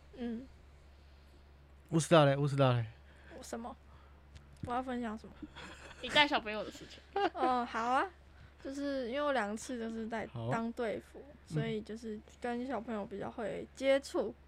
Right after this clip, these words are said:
Speaker 1: 然后，因为，嗯，怎么讲，就是算我第一次的这种经验，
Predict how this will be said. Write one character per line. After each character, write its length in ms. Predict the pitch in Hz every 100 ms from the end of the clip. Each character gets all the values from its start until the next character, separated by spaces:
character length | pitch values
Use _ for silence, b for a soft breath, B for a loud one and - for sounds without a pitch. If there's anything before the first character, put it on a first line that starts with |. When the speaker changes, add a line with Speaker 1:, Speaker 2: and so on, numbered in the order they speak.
| b b b b b -
Speaker 1:
然 160 | 220
后， 720 | - 240 233 226 220 220 208 - -
因 80 | 285
为， 300 | 269 269 - - - - -
嗯， 480 | 254 226 220 214 214
怎 100 | 214
么 80 | 196
讲， 180 | - - 285 -
就 140 | - 254
是 180 | 277 269
算 300 | - 269 208
我 80 |
第 240 | 208 254 226
一 60 |
次 200 | 220 -
的 160 | 220 208 -
这 180 | 226
种 260 | 226 139 202 - -
经 320 | 233 220 220
验， 180 | 220